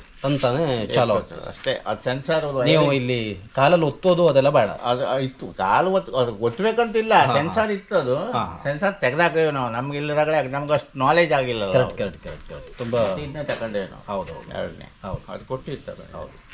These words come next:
Speaker 1: ಒಂದು ವರ್ಷಕ್ಕೆ ಒಂದೂವರೆ ಲಕ್ಷ ಹಾಳೆ ಬೇಕಾಗ್ತದೆ.
Speaker 2: ಹಾಳೆ, ಒಂದು ಲಕ್ಷ.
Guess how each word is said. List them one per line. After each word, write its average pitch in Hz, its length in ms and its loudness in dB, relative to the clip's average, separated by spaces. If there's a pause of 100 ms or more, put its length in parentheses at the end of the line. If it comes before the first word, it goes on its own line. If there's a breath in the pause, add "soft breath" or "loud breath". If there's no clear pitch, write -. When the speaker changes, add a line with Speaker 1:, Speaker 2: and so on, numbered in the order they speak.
(160)
Speaker 1:
ಒಂದು 135 200 4
ವರ್ಷಕ್ಕೆ 139 640 2 (100)
ಒಂದೂವರೆ 143 460 4
ಲಕ್ಷ 127 400 0 (400)
ಹಾಳೆ 160 240 8
ಬೇಕಾಗ್ತದೆ. 107 400 -4
Speaker 2:
ಹಾಳೆ, 98 340 -10
ಒಂದು 117 220 -8
ಲಕ್ಷ. 120 220 -8